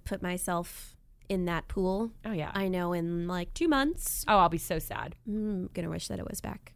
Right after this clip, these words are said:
Speaker 2: Completely. So, speaking of fluctuating,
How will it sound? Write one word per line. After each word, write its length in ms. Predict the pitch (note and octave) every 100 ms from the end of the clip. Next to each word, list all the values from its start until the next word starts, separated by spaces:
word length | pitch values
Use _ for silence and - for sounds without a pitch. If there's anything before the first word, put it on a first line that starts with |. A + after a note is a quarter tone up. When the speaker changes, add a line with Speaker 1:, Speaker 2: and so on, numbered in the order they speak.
| -
Speaker 2:
Completely. 560 | G#2+ - - - A1 - _ _ _ _ _
So, 540 | - F4 C4+ F#3 F#3+ - - -
speaking 480 | - - F#4 F4+ E4+
of 100 | A#3
fluctuating, 1040 | - G#3 - F#3 E3+ E3 D#3 A#3 B3+ A#3